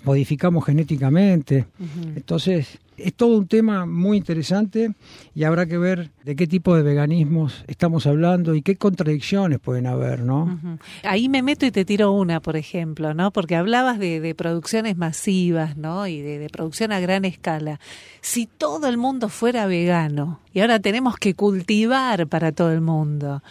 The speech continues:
Speaker 2: y necesito hectáreas y hectáreas de montones de vegetales, y ahí aparece la semilla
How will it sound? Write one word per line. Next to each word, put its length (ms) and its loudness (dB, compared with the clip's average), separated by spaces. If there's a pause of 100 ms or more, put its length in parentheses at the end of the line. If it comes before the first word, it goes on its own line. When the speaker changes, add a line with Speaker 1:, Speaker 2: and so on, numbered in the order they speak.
(220)
Speaker 2:
y 120 2
necesito 480 0
hectáreas 600 -2
y 40 2
hectáreas 500 0
de 80 2
montones 640 -2
de 80 2
vegetales, 800 0
y 40 0
ahí 140 0
aparece 600 0 (320)
la 160 0
semilla 640 2